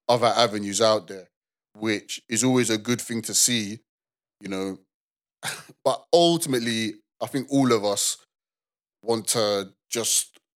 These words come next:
stop seeing a lot of these crimes being taken place and a lot of young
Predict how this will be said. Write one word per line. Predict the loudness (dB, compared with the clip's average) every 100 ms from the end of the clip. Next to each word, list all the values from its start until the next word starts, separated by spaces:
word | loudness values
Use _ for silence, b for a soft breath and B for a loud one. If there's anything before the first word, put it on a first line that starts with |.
| _ _ _ _ _ _
stop | 2 4 4 2 0 0 -8 -16 _ _ _ _ _ _ _ -2
seeing | 0 2 0 -2 -4 -10 _ _ _ -6
a |
lot | -2 -2 -4
of | -10 -14
these | -20 -16
crimes | -6 -6 -6 -10
being | -10 -10 -6
taken | -6 -6 -10
place | -12 -10 -8 -10 -14
and | -16
a | -12
lot | -10
of | -10 -14 _ _
young | -10 -8 -10